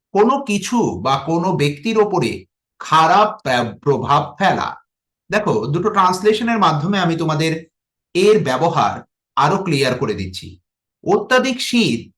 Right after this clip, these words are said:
মানুষের স্বাস্থ্যের ওপর খারাপ প্রভাব ফেলে। তাহলে অত্যাধিক শীতকে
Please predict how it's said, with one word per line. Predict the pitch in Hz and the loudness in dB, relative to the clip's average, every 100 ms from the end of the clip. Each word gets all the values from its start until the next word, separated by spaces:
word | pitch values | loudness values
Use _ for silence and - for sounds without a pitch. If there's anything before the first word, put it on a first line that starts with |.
| _ _ - | _ _ -4
মানুষের | 135 160 214 233 262 | 2 4 2 0 -2
স্বাস্থ্যের | - 196 180 180 208 | -2 0 0 2 2
ওপর | 214 214 202 | 4 2 0
খারাপ | - 170 175 170 | 2 4 4 2
প্রভাব | 160 135 151 151 - | -2 0 2 0 -2
ফেলে। | 120 85 82 _ _ _ _ | -4 -6 -14 _ _ _ _
তাহলে | 165 165 170 104 - _ _ _ _ | -2 0 0 -2 -8 _ _ _ _
অত্যাধিক | 180 214 - 262 240 | -2 0 0 0 -2
শীতকে | - 214 180 - - 147 - | -4 -6 -6 -6 -2 -2 -2